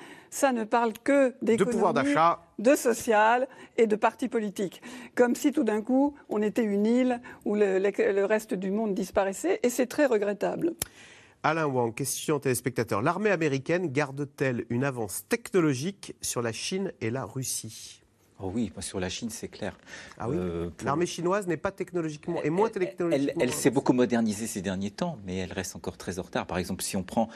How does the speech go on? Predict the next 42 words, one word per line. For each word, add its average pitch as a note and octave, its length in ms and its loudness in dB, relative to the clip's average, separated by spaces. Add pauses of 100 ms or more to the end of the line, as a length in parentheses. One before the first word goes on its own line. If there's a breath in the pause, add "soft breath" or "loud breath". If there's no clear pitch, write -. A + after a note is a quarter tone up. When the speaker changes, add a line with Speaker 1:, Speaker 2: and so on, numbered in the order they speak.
Speaker 3:
sur - 220 -6
un G2 80 -2
point F#2+ 220 -4
quand - 160 -6
même F#2 140 -6
qui - 120 -10
est - 20 -8
central, A2+ 380 -6
c'est - 160 -10
sur - 180 -8
le E2 80 -4
plan, F2+ 360 -4
euh, D#2 320 0
nucléaire. A2 520 -2 (380 loud breath)
Euh, F#2+ 40 -6
les F2+ 100 -6
Chinois F#2+ 280 -4
ont F#2+ 60 -2
beaucoup F2 280 -6
de - 80 -6
retard, G#2 360 -2
même F2 160 -4
s'ils F2+ 280 -8
essaient F#2 180 -2
d'améliorer F2 840 -2
les D#2+ 100 -4
porteurs - 320 -6
Speaker 2:
Ah, F3+ 60 -2
ils E3 120 -2
ont F3+ 40 2
des E3+ 100 4
Speaker 3:
d'engins. F3 120 2
Speaker 2:
missiles G3 380 0
maintenant E3+ 280 2
Speaker 3:
Euh, E3 40 4
Speaker 2:
indétectables. E3+ 760 0 (180)
Speaker 3:
si, C3 200 2
bon, G#2 340 4
euh, F2+ 120 0
mais F2+ 320 2
bon, F2+ 280 -2
faut, F2+ 380 -4